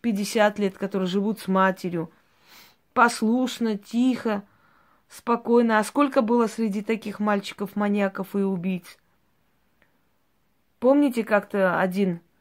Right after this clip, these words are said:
отморозок, э, двух девочек за-, запер там в бункере в каком-то, в подвале? Он перемешал лекарства, они уснули, он их спустил туда и закрыл.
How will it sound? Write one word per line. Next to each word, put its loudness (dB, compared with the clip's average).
отморозок, -2
э, 0
двух -6
девочек -4
за-, 0
запер -2
там -6
в -12
бункере -2
в -18
каком-то, -8
в -14
подвале? -4
Он -6
перемешал 0
лекарства, -4
они -4
уснули, -2
он -2
их -8
спустил -6
туда -6
и -4
закрыл. -8